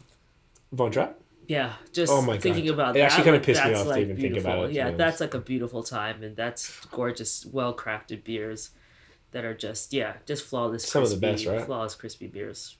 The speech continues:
Speaker 2: Wonderful.
Speaker 1: I think even when we went, we didn't have the same level of appreciation
Speaker 2: Even did
Speaker 1: we
Speaker 2: not
Speaker 1: did,
Speaker 2: respect it in
Speaker 1: right?
Speaker 2: the same way.
Speaker 1: <laughs>
Speaker 2: And, like,
Speaker 1: But I
Speaker 2: and it
Speaker 1: think
Speaker 2: was
Speaker 1: it might have
Speaker 2: already
Speaker 1: been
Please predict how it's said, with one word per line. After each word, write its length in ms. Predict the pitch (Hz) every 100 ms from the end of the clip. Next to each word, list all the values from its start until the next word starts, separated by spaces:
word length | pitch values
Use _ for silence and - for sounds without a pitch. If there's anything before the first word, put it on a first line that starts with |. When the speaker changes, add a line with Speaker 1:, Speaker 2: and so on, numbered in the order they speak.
| -
Speaker 2:
Wonderful. 380 | 123 117 - -
Speaker 1:
I 60 | 120
think 160 | 151 135
even 180 | 123
when 100 | 120
we 120 | 117 107
went, 260 | 120 117
we 100 | 113
didn't 280 | 107 110 107
have 200 | 113 98
the 60 | 104
same 280 | 110 101 98
level 240 | 98 101
of 80 | 95
appreciation 500 | 90 98 92 165 151
Speaker 2:
Even 140 | 151
did 60 | 98
Speaker 1:
we 40 |
Speaker 2:
not 100 | 143 131
Speaker 1:
did, 60 |
Speaker 2:
respect 300 | 131 - 139
it 60 | 107
in 60 | 110
Speaker 1:
right? 100 | 131
Speaker 2:
the 40 |
same 300 | - 127 107 -
way. 340 | 170 160 160
Speaker 1:
<laughs> 40 |
Speaker 2:
And, 260 | - 139 -
like, 260 | 135 127 -
Speaker 1:
But 100 | 147
I 20 |
Speaker 2:
and 60 | 143
it 20 |
Speaker 1:
think 20 |
Speaker 2:
was 100 | 220
Speaker 1:
it 80 | 233
might 140 | 143
have 80 | 175
Speaker 2:
already 80 |
Speaker 1:
been 20 | 156